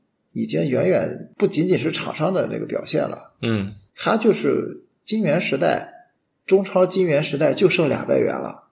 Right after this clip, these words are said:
Speaker 2: 对。
Speaker 1: 就是标志性的、旗帜性的人物。那他走，我们是可以接受的，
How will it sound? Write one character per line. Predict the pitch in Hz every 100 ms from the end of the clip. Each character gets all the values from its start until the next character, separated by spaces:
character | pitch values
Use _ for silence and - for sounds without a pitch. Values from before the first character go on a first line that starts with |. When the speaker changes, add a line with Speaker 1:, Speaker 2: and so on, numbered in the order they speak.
| _
Speaker 2:
对。 | - 95 92 _ _ _ -
Speaker 1:
就 | 254
是 | - 127
标 | 117 202
志 | 208 165
性 | - 131
的、 | 113
旗 | - - 143
帜 | 208
性 | 160 123
的 | 104
人 | 98 95
物。 | 95 - - _ _ _ _ _ _
那 | - 165 185 151 135 123 - -
他 | - 175 180
走， | - 123 76 - - _ _ _ _ _ _ -
我 | 117
们 | 120 151
是 | 185
可 | - 185
以 | 185
接 | 160 180
受 | 202 156
的， | 113 -